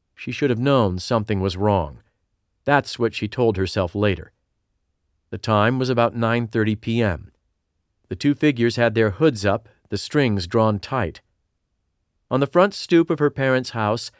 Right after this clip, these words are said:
Johnson was waiting for a food delivery. Her son,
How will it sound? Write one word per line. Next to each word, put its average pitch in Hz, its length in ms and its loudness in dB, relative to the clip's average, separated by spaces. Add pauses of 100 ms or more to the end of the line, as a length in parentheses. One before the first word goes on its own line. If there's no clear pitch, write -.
(220)
Johnson 131 500 0
was 127 180 -4
waiting 113 300 0
for 123 180 -2
a 123 60 0
food 160 260 4
delivery. 90 480 -6 (920)
Her 143 120 2
son, 175 500 2